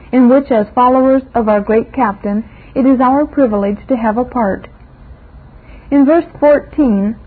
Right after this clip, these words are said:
we are told that those who follow the rider on the white horse are clothed in fine linen, white and pure.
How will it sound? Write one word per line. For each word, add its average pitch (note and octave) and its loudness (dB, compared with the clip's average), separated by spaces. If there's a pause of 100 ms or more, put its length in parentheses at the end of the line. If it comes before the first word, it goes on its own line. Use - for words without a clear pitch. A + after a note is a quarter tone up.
(160)
we A#3 2
are B3 0
told G#3 0
that G3+ 0
those A3+ 0
who C#4 0
follow A#3+ 0
the A3 0
rider G#3+ -2
on G#3+ 0
the G#3+ -2
white G#3 -2
horse G3 0 (340)
are B3 -2
clothed D4 2
in A3+ 0
fine C4 2
linen, G#3 0 (260)
white G#3 -2
and B3 -2
pure. G#3+ -2